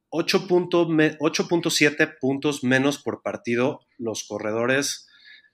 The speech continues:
que están más abajo de la tabla, más cerca del treinta, que los elite, y cuatro punto tres puntos los quarterbacks que están más abajo de la tabla, o sea, hablando del, de, de alrededor del diecisiete. Y pues bueno, hablando rápidamente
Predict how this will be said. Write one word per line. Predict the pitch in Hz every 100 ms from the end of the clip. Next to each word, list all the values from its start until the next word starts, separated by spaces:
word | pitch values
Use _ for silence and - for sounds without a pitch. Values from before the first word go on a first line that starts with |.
| _ _ _
que | - 120 107 -
están | 117 131 131
más | 139 135
abajo | 135 -
de | 131
la | 110
tabla, | 123 120 123
más | 120
cerca | 131 127 110
del | 98
treinta, | - 117 120 131 151 - -
que | 110
los | 101
elite, | 107 110 156 - _ - - - - _ - - -
y | 123 127 _ _ _ _ _ -
cuatro | 151 151 180 165
punto | 151 147 151
tres | 143 139 135
puntos | - 139 135 139 127 113
los | 104 -
quarterbacks | 127 131 131 160 - -
que |
están | - 117 117 120
más | 123 123
abajo | 113 120
de | 104
la | 92
tabla, | 104 92 78
o | -
sea, | - 87 82 80 -
hablando | 92 110 113 110
del, | 104 98 -
de, | - 95 90 -
de | 101 98
alrededor | 104 101 104 107 113
del | 113
diecisiete. | 107 92 - - 104 - _ - - - - - -
Y |
pues | 135 139
bueno, | 165 160
hablando | 160 175 180
rápidamente | 170 170 160 156 156 151 147 -